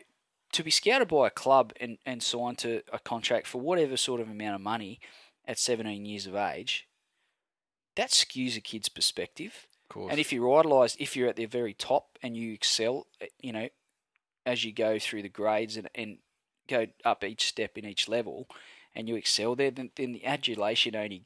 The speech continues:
Speaker 1: increases. And once you hit the first grade and stay there regularly and put some performances together, get yourself a bit of notoriety and, and, and fame,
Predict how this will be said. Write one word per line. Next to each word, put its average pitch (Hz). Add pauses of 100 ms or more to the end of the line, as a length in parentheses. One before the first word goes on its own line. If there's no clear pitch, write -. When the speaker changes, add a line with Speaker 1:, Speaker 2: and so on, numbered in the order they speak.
(120)
Speaker 1:
increases. 110 (760)
And 139
once 196
you 139
hit -
the -
first 135
grade - (580)
and 117
stay 127
there 104
regularly 113
and 104
put -
some 98
performances 104
together, 104
get 107
yourself 110
a -
bit 107
of 101
notoriety 104
and, 104 (760)
and, 110
and 98
fame, 110